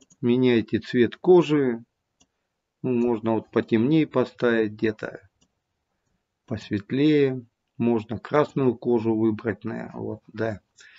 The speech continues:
Ну, словом, вот, экспериментируйте. Так, это нам больше не понадобится, я это дело всё закрываю. Итак, следом идёт программа Blender два девяносто один.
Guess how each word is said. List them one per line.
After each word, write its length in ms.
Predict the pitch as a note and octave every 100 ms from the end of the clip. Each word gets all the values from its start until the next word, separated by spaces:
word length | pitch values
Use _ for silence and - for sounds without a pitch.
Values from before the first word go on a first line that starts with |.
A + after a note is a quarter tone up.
| _ _ _ _ _ _ _ _ _ _ _ _ _ _ -
Ну, 120 | D#3
словом, 420 | D#3 C3+ C#3+ C3 B2+
вот, 180 | B2 - - - _ _ - - -
экспериментируйте. 1200 | A2+ - - C3 C3 C3+ C3+ B2+ A2+ G#2 - - _ _ - - _ _ _ _ _
Так, 280 | - A#2 -
это 220 | D3+ D3
нам 280 | B2 B2+ B2
больше 300 | A#2+ A#2 B2
не 120 | A#2
понадобится, 760 | A2+ B2+ D#3 D3+ C#3+ B2 A#2+ A#2
я 300 | A2 A#2 B2+
это 260 | A#2+ A#2
дело 360 | G#2+ G#2+ A#2+ A2+
всё 200 | - A#2
закрываю. 720 | A2+ A2 B2 A#2+ A#2+ G#2+ - _ _ _
Итак, 720 | E3+ E3 D#3 - - - - _ _ _ _ _ _ _ -
следом 640 | - D3 D3+ D3+ B2 A#2+ B2
идёт 300 | B2+ A2+ -
программа 520 | B2 A#2 C3 A#2 A#2
Blender 760 | G#2+ C3+ C3 A#2 A2 A2 G#2+ A2
два 480 | A2 A#2+ B2 G#2+ - _ -
девяносто 760 | A2+ A2+ A#2+ B2 A2+ - B2
один. 440 | A#2+ D#3 G#3 G3